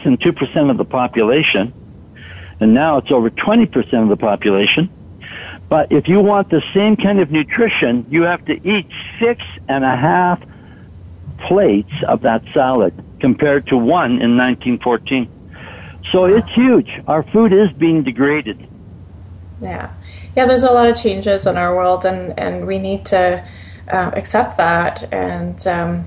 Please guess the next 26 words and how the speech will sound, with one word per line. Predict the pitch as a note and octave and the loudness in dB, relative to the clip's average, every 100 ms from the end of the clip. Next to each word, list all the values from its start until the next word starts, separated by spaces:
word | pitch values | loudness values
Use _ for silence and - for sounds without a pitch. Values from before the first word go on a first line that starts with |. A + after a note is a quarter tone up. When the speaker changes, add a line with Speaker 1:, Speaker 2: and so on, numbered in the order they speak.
| - | -10
Speaker 2:
make | G3+ F#3+ G3 - | -8 -6 -8 -8
changes | G#3 F#3 F#3 F3 | -6 -4 -2 0
ourselves. | E3+ E3 F3 D#3 - - - - | 0 -2 -2 -2 -2 -4 -12 -14
Where | G#3 F#3 | -8 -8
it's | F3+ - | -6 -4
not | F#3 F3+ - | -2 -2 -2
just | F3+ - | -4 -4
the | F3+ | -6
same | - E3+ E3+ F3 E3+ - - - - | -4 -2 -2 -6 -8 -12 -18 -10 -4
as | F3 | 0
it | E3 | 0
used | F3+ E3+ - | -2 -4 -6
to | F3 | -6
be | E3 E3 E3 | -2 -2 -4
to | - E3 - | -2 -2 -2
just | - F#3+ - | -4 -4 -2
eat | G#3 | -2
your | F#3 F3+ | -2 0
vegetables | F3+ F3+ - D#3+ E3 E3 | 0 -2 -2 0 0 0
and, | E3 D#3+ E3 - - - - - | -2 -2 -4 -8 -16 -18 -16 -8
and | F#3 E3+ E3 E3 | -4 -2 -2 -2
you'll | F3+ E3 | -2 0
be | E3+ F3 | 0 0
okay. | E3+ - F3+ F3 - | 0 -2 0 0 0
I | |
think | - - - | -4 -8 -10